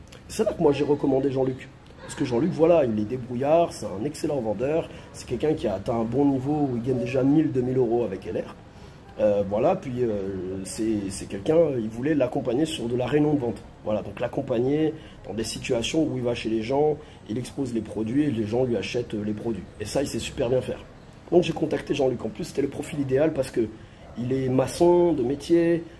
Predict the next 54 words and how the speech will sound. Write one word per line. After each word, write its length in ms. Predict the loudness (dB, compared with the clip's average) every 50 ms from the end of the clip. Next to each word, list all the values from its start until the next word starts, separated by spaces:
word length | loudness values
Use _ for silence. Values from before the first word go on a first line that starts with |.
| -20 -14 -6 -2
euh, 220 | 0 2 2 2 0 -2
il 140 | -4 -4 -4
est, 100 | -4 -6
travaillait 340 | -4 -4 -2 0 0 0 0
aussi 220 | 0 -2 -2 -2 0
à 40 |
la 100 | 0 0
mairie, 260 | 2 2 0 0 0 -2
donc 200 | -2 -4 -4 -2
il 60 | -2
avait 120 | -2 -2
déjà 240 | -2 -2 0 0 0
deux 200 | 2 4 4 6
métiers 420 | 6 4 4 2 2 2 2 2
et 80 | -2 -4 -2 0
L 160 | 0 2 0
R, 80 | 0
ça 140 | -2 -2 -2
a 40 | -2
été 280 | -2 -2 -2 -2 -2 0
genre 220 | -2 -2 -4 -4
sa 100 | -6 -10
troisième 420 | -8 -6 -2 -2 0 2 0 0
activité. 420 | 0 -4 -8 -10 -8 -6 -4 -6 -6 -6 -10 -18 -18 -18 -18 -18 -18 -18 -18 -18 -18 -16 -16 -16 -14 -14 -12 -12
C'est, 220 | -12 -10 -10 -8
c'est 180 | -8 -4 -4 -2
inspirant 480 | -2 -4 -4 -4 0 2 4 4 4
de 80 | 4 2
pouvoir 300 | -2 -4 -2 -2 -2 0
voir 160 | -2 -4 -2
ça 260 | 0 0 2 2 2
et, 160 | 0 -2 -4 -6 -8 -12 -16 -16 -16 -16 -16 -16 -8 -4
euh, 160 | -2 -2 -2
Jean-Luc, 260 | 0 0 0 0 0 0
comme 160 | 0 -2 -2
vous 140 | -2 -2 0
l'avez 180 | 0 0 0
pu 140 | -2 -4 -6
le 60 | -6
voir 200 | -2 0 2 2
aussi, 280 | 2 0 -2 -4 -2 0
il 100 | 0 2
a 40 | 2
un 100 | 2 0
handicap, 380 | 0 -2 -4 -6 -6 -6 -6 -6
c'est, 120 | -8 -8 -8 -4 -2
il 60 | 0
a 40 | 0
une 100 | 2 4
main 140 | 4 4 2
qui 120 | 2 -2
est 40 | -8
coupée. 320 | -8 -6 -2 -2 -2 -2 -2 -6 -14 -16 -16 -16 -16 -16 -16 -16 -18 -18 -18 -8 -4 -2
Euh, 260 | 0 2 2 2